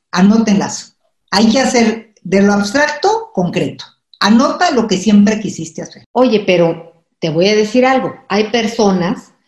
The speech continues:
Speaker 2: eh, pues, que lamentablemente viven al día. Entonces, se truenan los dedos porque la verdad es que esta ecuación entre el coronavirus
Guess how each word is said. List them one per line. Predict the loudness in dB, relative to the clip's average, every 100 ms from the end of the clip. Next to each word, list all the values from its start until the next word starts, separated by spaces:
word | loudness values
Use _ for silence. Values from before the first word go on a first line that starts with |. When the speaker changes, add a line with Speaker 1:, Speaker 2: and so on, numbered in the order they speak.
| _ _ _
Speaker 2:
eh, | -14 -14 -16 _ _
pues, | -10 -10 -14 _ _ _ _
que | -4
lamentablemente | -2 -4 -4 0 2 2 0
viven | 0 2 2 0
al | 0
día. | 0 0 -2 -8 _ _ _ -8
Entonces, | -4 -2 -2 -2 -4 -14 -8 -2
se | 0 0
truenan | 0 2 2 4
los | 2 2
dedos | 0 2 0 -2 -2
porque | -2 0 -2 -2 -4 -14 _ _
la | -6 -6
verdad | -4 -2 -2 -4
es | -4
que | -4
esta | -2 -2
ecuación | -2 -4 -2 -2 0
entre | -2 0 -2
el | -2
coronavirus | -2 -2 -4 -2 0 0 -2 -4